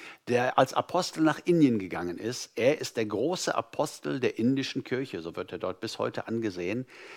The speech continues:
Dort hat er evangelisiert, dort ist er als Märtyrer gestorben,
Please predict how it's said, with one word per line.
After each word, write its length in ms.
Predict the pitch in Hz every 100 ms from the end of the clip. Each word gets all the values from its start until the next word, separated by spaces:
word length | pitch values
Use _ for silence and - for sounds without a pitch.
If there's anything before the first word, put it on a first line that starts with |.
| - -
Dort 300 | 127 160 -
hat 140 | 147
er 100 | -
evangelisiert, 920 | 131 135 127 127 120 110 135 151 - - -
dort 280 | 117 113 -
ist 140 | 117
er 40 | 104
als 160 | -
Märtyrer 560 | 95 104 - - 143 147
gestorben, 560 | 147 - 120 127 147